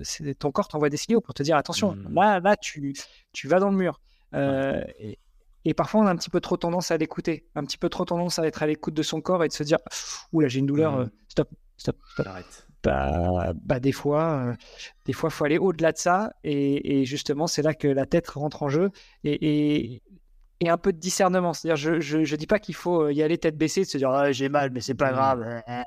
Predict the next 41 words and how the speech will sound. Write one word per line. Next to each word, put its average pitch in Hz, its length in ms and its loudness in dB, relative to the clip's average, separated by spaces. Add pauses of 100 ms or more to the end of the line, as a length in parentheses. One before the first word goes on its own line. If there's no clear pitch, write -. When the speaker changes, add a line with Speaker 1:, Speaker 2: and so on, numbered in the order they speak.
Speaker 1:
euh. 127 220 0
Speaker 2:
Mhm. 101 280 -10
Speaker 1:
Non. 156 140 0 (360)
Euh, 151 300 2 (160)
moi, 190 220 2
ce - 80 -2
que 196 100 4
je 165 80 2
ressentais 180 340 2
à 180 60 4
ce - 120 -4
moment-là, 170 440 0 (140)
comme 170 120 0
je 165 60 -10
te - 80 -4
l'ai 165 80 2
dit 165 140 -6
tout - 160 -10
à - 20 6
l'heure, 175 140 2
c'est 170 280 -2
tant 185 120 -4
que - 80 -4
c'est - 80 -2
pas 180 140 4
déchiré, 160 500 0 (800)
ça 110 100 0
veut 143 100 2
dire 147 140 0
que - 80 -2
je - 60 -6
Speaker 2:
Mhm. - 20 -14
Speaker 1:
peux 165 80 2
continuer. 143 340 -4 (320)
J'avais 160 220 0
Speaker 2:
Mhm. 202 80 -12
Speaker 1:
pas 208 100 4
l'impression 190 560 0 (300)
d'aller 156 240 2
au 165 60 0
casse-pipe - 440 -4